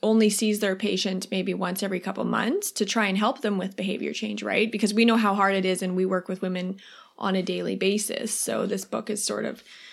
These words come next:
for doctors, healthcare providers that are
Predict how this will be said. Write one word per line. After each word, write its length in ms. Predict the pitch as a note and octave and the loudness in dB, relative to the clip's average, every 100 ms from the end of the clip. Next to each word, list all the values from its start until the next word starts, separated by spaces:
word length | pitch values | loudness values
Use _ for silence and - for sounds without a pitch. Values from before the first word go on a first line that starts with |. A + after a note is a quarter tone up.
| - - - - - - - | -20 -20 -20 -20 -20 -20 -6
for 180 | - A3+ | 2 6
doctors, 640 | G#3+ G3+ G3+ A3+ G#3 G3+ | 6 4 4 4 6 4
healthcare 460 | - A3 A3+ A3+ G#3 | 2 2 2 4 2
providers 460 | G#3 G3+ F#3+ G3 G3 | 4 4 4 4 2
that 120 | G3 | 2
are 300 | F#3 F3+ | 2 2